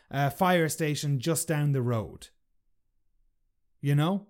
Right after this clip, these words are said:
It's not enough to warrant an evacuation of a major city. And in my opinion, some people panicked, and panic is dangerous and contagious. One example of panic that I noticed was happening on Facebook.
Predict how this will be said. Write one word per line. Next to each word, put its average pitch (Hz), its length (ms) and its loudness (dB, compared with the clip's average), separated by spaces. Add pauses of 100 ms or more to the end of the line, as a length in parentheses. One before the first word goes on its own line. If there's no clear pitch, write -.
(400)
It's 147 160 -2
not 190 260 4
enough 180 320 2
to 175 100 -2
warrant 156 560 0
an 151 140 -2
evacuation 139 1120 0
of 147 120 -2
a 147 60 2
major 143 360 0
city. 131 420 0 (200)
And 170 120 0
in 185 60 4
my 247 180 4
opinion, 139 540 0
some 196 220 0
people 143 240 0
panicked, 131 560 -4 (400)
and 165 180 2
panic 202 320 2
is 175 80 2
dangerous 175 500 0
and 147 140 -2
contagious. 110 800 -10 (1160)
One 240 160 6
example 180 400 4
of 147 80 -2
panic 143 400 -2
that 139 100 -4
I 131 120 0
noticed 135 500 -2 (340)
was 143 160 -4
happening 147 400 -2
on 123 160 -2
Facebook. 113 600 -8